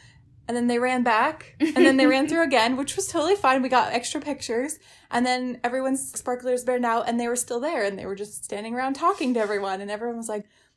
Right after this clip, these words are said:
Speaker 1: "Are we done? Do we leave? We don't really know what to do." And then they were standing around chatting with people, and people didn't really know if they should leave, if there was more party going on, and so it kind of confused the guests more than anything, just because they weren't sure now if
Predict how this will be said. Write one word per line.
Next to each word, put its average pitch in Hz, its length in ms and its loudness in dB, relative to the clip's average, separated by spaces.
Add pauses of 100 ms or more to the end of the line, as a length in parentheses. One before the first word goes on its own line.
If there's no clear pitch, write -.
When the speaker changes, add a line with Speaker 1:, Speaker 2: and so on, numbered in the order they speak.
(220)
Speaker 1:
"Are 208 80 -4
we 196 120 -8
done? 294 540 2
Do 233 100 -2
we 202 140 -4
leave? 294 640 -4
We 254 100 0
don't 233 120 0
really 233 160 -4
know 240 180 0
what 285 120 -4
to 277 60 -6
do." 285 640 -6 (280)
And 220 80 -10
then 226 120 -6
they 233 100 -2
were 226 120 -2
standing 240 320 -2
around 220 220 -4
chatting 294 440 0
with 285 140 -2
people, 269 720 -4
and 202 240 -4 (240)
people 226 240 -6
didn't 220 180 -8
really 220 180 -8
know 214 220 -2
if 208 100 -6
they 208 80 0
should 202 240 -8
leave, 294 420 -6
if 226 140 -10
there 196 140 -4
was 202 220 -8
more 220 360 -8
party 294 340 -4
going 262 340 -4
on, 254 400 -6
and 190 220 -12
so 208 240 -8
it 240 240 -2
kind 262 180 -2
of 240 160 -8
confused 226 680 -8
the 208 80 -10
guests 190 320 -6
more 208 220 -6
than 202 140 -8
anything, 233 440 -8
just 208 240 -6
because - 240 -14
they 196 80 -8
weren't 190 200 -10
sure 196 200 -12
now 185 240 -10
if 190 60 -16